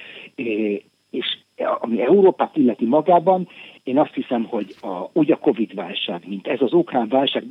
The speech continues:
újra bebizonyította azt, hogy mennyire, eh, hogy mennyire spanzen ez a, ez az egész európai, eh, projekt, mennyire, ki-, él-, csak mennyi-, mennyire csak egy laboratóriumban életképes.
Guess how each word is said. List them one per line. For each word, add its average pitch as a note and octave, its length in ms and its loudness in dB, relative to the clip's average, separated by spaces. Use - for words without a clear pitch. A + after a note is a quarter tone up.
újra E3 240 6
bebizonyította A#2+ 880 0
azt, - 200 -4
hogy G#2 140 -8
mennyire, A#2+ 600 2
eh, A2+ 280 0
hogy B2 120 -4
mennyire C#3 420 4
spanzen G#2 680 -2
ez G#2+ 200 -10
a, G2 220 -4
ez A#2 120 -6
az A2 100 -2
egész A#2 280 -2
európai, G#2 840 -2
eh, A2 100 -8
projekt, B2 440 2
mennyire, B2+ 680 2
ki-, - 260 0
él-, D3+ 420 0
csak D#3 160 -2
mennyi-, D#3+ 280 0
mennyire D#3+ 240 2
csak C#3 160 -4
egy B2+ 140 -6
laboratóriumban B2+ 1040 0
életképes. A2 800 -6